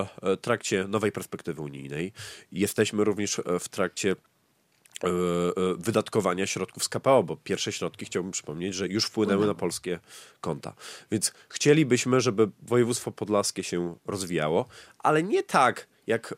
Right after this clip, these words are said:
Speaker 1: robił to marszałek Kosicki, że dla tej gminy dam, bo tam rządzi na przykład kolega z pisu, a dla Białegostoku nie dam,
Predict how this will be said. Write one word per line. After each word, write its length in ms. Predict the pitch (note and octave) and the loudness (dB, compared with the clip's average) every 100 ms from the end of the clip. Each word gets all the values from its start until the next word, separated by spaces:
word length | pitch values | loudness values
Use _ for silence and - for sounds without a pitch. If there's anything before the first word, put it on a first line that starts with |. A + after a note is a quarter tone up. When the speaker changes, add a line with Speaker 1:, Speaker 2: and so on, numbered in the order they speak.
| - | 0
Speaker 1:
robił 280 | C3 C3 | 0 0
to 100 | B2 | 0
marszałek 320 | B2 B2 B2+ - | 0 2 2 0
Kosicki, 440 | A#2+ B2 - A2 | -4 -6 -6 -4
że 100 | G#2 | -2
dla 160 | A#2+ B2 | 0 2
tej 180 | A#2 | 0
gminy 300 | G2+ A2 A2 | 0 0 0
dam, 320 | F#2+ A#2+ G2 F2+ - | 2 2 2 -4 -6
bo 100 | A2 | -4
tam 200 | B2+ G#2+ | -2 -2
rządzi 380 | A2+ G#2+ F#2+ F#2 _ _ _ _ - | -2 -4 -6 -12 _ _ _ _ -6
na 100 | C#3+ | -2
przykład 440 | C#3 - A2+ - - _ - - - - | 0 0 0 -2 -6 _ -20 -20 -16 2
kolega 300 | D3 A#2 G#2 | 4 6 4
z 80 | - | 0
pisu, 380 | F2+ - A3 - - - - | -4 -2 -2 -4 -12 -16 -4
a 100 | G#3+ | 0
dla 120 | B3 | 4
Białegostoku 480 | A3 F3 E3 D#3 A2+ | 4 4 2 -2 -2
nie 220 | G#2 G#2 | 0 0
dam, 220 | E3+ A#3 | 2 0